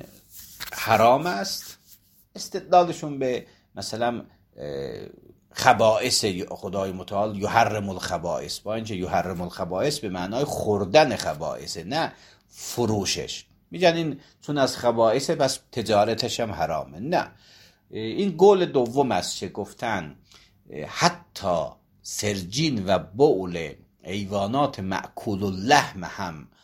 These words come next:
اه، حرام است تجارتش، مگر بول شتر، اونم به قصد استشفا، که در روایات بعضی ها اومده که رفع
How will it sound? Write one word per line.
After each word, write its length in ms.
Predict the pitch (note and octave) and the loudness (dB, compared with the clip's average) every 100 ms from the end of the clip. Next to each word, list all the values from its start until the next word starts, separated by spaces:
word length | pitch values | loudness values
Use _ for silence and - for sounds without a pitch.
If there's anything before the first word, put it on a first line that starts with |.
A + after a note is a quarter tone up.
| _ _ _ _ _ - | _ _ _ _ _ -16
اه، 60 | C#2 C2+ G#1+ G1+ - - _ - | -12 -10 -12 -16 -20 -20 _ -4
حرام 480 | - A2+ A#2+ D#3 | 4 8 8 8
است 220 | G3+ G3+ - | 4 2 0
تجارتش، 920 | G3 G#3 G3+ G#3 G#3 G#3+ A#3+ - - - | 2 4 6 4 2 0 2 -2 -8 -10
مگر 420 | G#3 B3+ B3+ A#3 | -4 2 2 2
بول 380 | G#3 G3+ D#3+ D3+ | 4 4 4 0
شتر، 340 | - D3 G3+ | -4 -6 -2
اونم 460 | A#3 G#3 D#3+ D3+ C3 | -2 -2 -2 -2 -2
به 80 | |
قصد 580 | G2+ A#2+ - - D3+ F#3+ - - _ _ - | 0 0 -2 -4 -4 -4 -8 -20 _ _ -14
استشفا، 920 | D#2+ D2 - - A2 - - A2+ F#2+ | -8 -4 -2 -2 -2 -2 0 2 2
که 280 | F2 A2 A#2+ | 0 -6 -6
در 200 | A#2 G2+ | -2 -2
روایات 680 | F2 F2+ F2 F2 G#2 G2+ - | -2 -4 -2 -2 0 -2 -2
بعضی 360 | F2+ E2+ D2+ | 0 0 -2
ها 120 | G2+ | 0
اومده 480 | D3+ B2+ F#2 D#2+ B2 | 2 0 -2 -4 -6
که 320 | - F3 F#3+ G3 - - _ - | -8 -8 -8 -10 -20 -20 _ 0
رفع 580 | A3+ A#3 - D3 C#3+ | 0 2 0 2 2